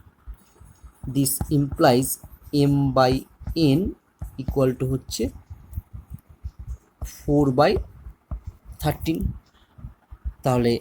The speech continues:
অতএব এখান থেকে আমরা বলতে পারি m is to n equal to হচ্ছে four is to thirteen। তাহলে দেখো উত্তর কোনটি হবে?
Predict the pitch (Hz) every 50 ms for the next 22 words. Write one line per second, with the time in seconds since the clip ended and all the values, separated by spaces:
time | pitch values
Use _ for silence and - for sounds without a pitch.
0 | - _ _ - - _ _ _ _ _ _ _ - _ _ _ _ _ _ -
1 | - - - 123 - 135 131 131 120 - - - _ _ - 135 143 135 120 127
2 | 123 120 120 123 117 117 123 120 117 139 139 160 165 180 - - _ _ - 139
3 | 135 135 127 131 - - - - 131 123 113 113 110 - 131 127 123 - - -
4 | - - _ - 147 147 160 185 214 - - - _ _ 127 - - - 135 127
5 | 127 120 - - 135 131 - - - - 202 202 - - - - 143 147 170 185
6 | 190 - - - - 143 127 - - - 190 247 370 - - - - - - -
7 | - - _ - - - _ _ - 175 165 - - 175 180 214 - _ _ -
8 | - - - - - _ _ _ _ _ _ _ - _ - 127 127 120 131 131
9 | - 208 220 220 - - _ _ - - - - 185 175 170 175 165 160 156 175
10 | 165 180 202